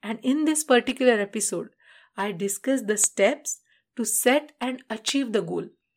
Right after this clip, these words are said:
To set any goal that you need to follow, these are very simple but crucial steps. Step one, set the smart goal. Step two, write down your goal.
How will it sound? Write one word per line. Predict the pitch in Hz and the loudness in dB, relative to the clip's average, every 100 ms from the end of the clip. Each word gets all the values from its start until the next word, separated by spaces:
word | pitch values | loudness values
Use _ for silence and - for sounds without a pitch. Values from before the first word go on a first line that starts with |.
| _ _ _ _ - | _ _ _ _ -2
To | 349 | 0
set | 349 311 311 - | 2 2 2 4
any | 269 320 339 | 4 4 4
goal | 294 302 | 6 6
that | 285 277 185 | 6 4 0
you | 196 269 | 0 0
need | 302 285 262 | 2 -2 -2
to | 254 | -4
follow, | - 190 175 - - _ _ _ - | 0 0 2 -2 -8 _ _ _ -6
these | 208 262 262 | 0 2 2
are | 277 262 | 2 2
very | 185 220 233 247 | 4 4 4 4
simple | - - 220 214 294 311 302 | 0 0 -2 -2 0 0 0
but | 240 220 - | -2 -4 -8
crucial | - 226 220 208 185 | -4 -2 2 2 2
steps. | 175 175 151 - - _ _ _ _ | 0 -4 -6 -8 -20 _ _ _ _
Step | - - 208 202 | -8 0 0 0
one, | 196 247 233 165 _ _ - | 0 2 2 -2 _ _ -4
set | - 302 269 | 4 4 4
the | 320 | 0
smart | - 220 226 233 185 | 0 2 4 4 4
goal. | 175 160 156 _ _ _ _ _ | -2 -4 -6 _ _ _ _ _
Step | - - 196 196 _ | -10 2 2 2 _
two, | 226 269 392 _ _ _ _ _ _ _ _ _ | -4 -2 -6 _ _ _ _ _ _ _ _ _
write | 220 262 320 294 | -2 0 2 2
down | 339 302 | 2 2
your | 240 185 | 2 2
goal. | 170 160 | -2 -6